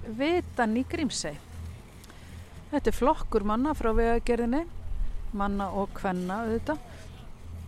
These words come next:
sem að, eh, fara um landið og, og mála vitana. Og vitarnir eru, eins og bara, eh, gefur að skilja, oft út í eyjum og út á annesjum. Ég held að sé eitthvað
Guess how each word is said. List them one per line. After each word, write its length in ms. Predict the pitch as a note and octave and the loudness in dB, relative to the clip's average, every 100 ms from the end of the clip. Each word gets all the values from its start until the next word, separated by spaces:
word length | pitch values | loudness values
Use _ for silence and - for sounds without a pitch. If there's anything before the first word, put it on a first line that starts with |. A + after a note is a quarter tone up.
| - - - - | -12 -14 -12 -4
sem 420 | - - C4+ C4 B3+ | 2 8 8 10 8
að, 400 | B3+ B3+ A#3+ A3+ | 8 8 6 4
eh, 220 | A#3 A3+ | 2 0
fara 760 | - C#4+ C#4 C4+ B3 B3+ B3 B3 | 2 8 8 6 4 4 4 4
um 160 | B3 A#3+ | 4 6
landið 600 | G#3+ G3 - G#3 C4 B3+ | 6 2 4 6 6 6
og, 160 | B3 | 4
og 80 | A#3 | 4
mála 500 | A#3 C#4+ F4 A#3 G3+ G#3 | 6 6 6 4 4 4
vitana. 480 | E4+ - E3 D#3 - - - - - - - - - - - - - - - - - - - | 2 0 -2 -2 -6 -10 -12 -12 -16 -18 -18 -16 -14 -12 -12 -10 -10 -10 -12 -14 -12 -10 -2
Og 140 | A3 | 4
vitarnir 580 | A3 C#4+ - C4+ B3+ B3+ | 8 8 8 6 8 8
eru, 520 | B3+ A#3+ G3+ G3 G#3+ C#4 C#4 B3+ D4+ | 8 8 6 4 6 6 2 -6 -2
eins 280 | B3 A#3+ - | 0 0 0
og 180 | A3 A3 - - | -2 -2 -6 0
bara, 600 | A3 G#3+ G#3 G#3+ G#3 G3 | 2 4 2 0 0 -2
eh, 480 | F#3+ G#3 - - - - - - | -6 -8 -8 -8 -8 -10 -10 0
gefur 320 | A#3 G#3+ G3 | 4 6 4
að 20 | |
skilja, 540 | - G#3 F3 F3+ B3 | 2 2 4 2 2
oft 320 | C4 B3 - - | 2 0 -2 -4
út 240 | A#3+ - | -4 -2
í 80 | G#3+ | -2
eyjum 520 | F#3+ G3+ G#3+ C4 A#3+ | 0 2 2 2 2
og 160 | F#3+ G#3+ | 2 0
út 120 | - | 0
á 160 | E3+ F#3 | 0 2
annesjum. 460 | G3+ A3 - C4+ - - - - - - - | 2 0 2 2 0 -2 -4 -2 -2 -4 0
Ég 80 | G3 | 0
held 160 | F3+ | 2
að 80 | G#3 | 4
sé 140 | G#3 G#3 | 4 4
eitthvað 520 | G#3 - G#3 G3 | 2 0 0 2